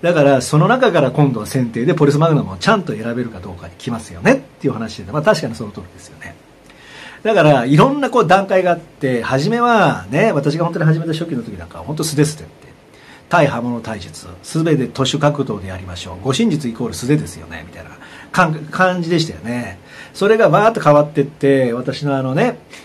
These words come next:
えーっと、新幹線殺傷事件のやつでグッて上がってアクセスが。で、それで皆さん考え直して、身の回りのものを使いましょうって、今までそんなこと言ってなかったのに、身の回りのものを使いましょうとかって言い出して。で、防護盾使いましょうとかって言い出して、私ずっと言ってる。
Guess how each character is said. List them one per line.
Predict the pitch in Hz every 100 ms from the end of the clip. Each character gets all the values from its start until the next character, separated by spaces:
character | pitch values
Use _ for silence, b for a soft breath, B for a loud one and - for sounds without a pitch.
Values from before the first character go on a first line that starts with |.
| B
え | 147 127 120 117
ー | 113
っ |
と、 | -
新 | 165
幹 | 156 151 139
線 | 123
殺 | 120 113
傷 | 120
事 | 127
件 | 113
の | 95
や |
つ | 90
で | 98
グ | 95
ッ | -
て | -
上 | 110
が | 101
っ |
て | 92
ア | 95
ク | -
セ |
ス | 90
が。 | 104 95 87 90
で、 | 151
そ | 139 147
れ |
で | 160
皆 | 151 180
さ | 175
ん |
考 | 104 147 147 147
え |
直 | 147 147
し | -
て、 | 135 135 117 B B B
身 | 135
の | 143
回 | 151 160
り |
の | 165
も |
の | 175
を |
使 | 156 139
い | 131
ま | 127
し | 127
ょ | 113
う |
っ |
て、 | -
今 | 110 156
ま |
で | 151
そ | 151
ん |
な |
こ | 151
と | -
言 |
っ | -
て |
な | 190
か | 165
っ | 147
た |
の | 90
に、 | 101
身 |
の | 120
回 | 135
り | 135
の |
も | 135
の | 95
を |
使 | -
い | 85
ま | 87
し | 82
ょ |
う |
と | -
か |
っ | 87
て |
言 | 101
い |
出 | 98
し | 92
て。 | - - - - B B B 151
で、 | 202 156
防 | 151 165
護 | 151
盾 | 170 120
使 | - 107
い |
ま | 98 -
し |
ょ | 98
う | 90
と | -
か |
っ | -
て |
言 | 104
い | -
出 |
し | -
て、 | -
私 | 107 147
ず | 143
っ |
と | 139
言 | 76
っ |
て | 110
る。 | 90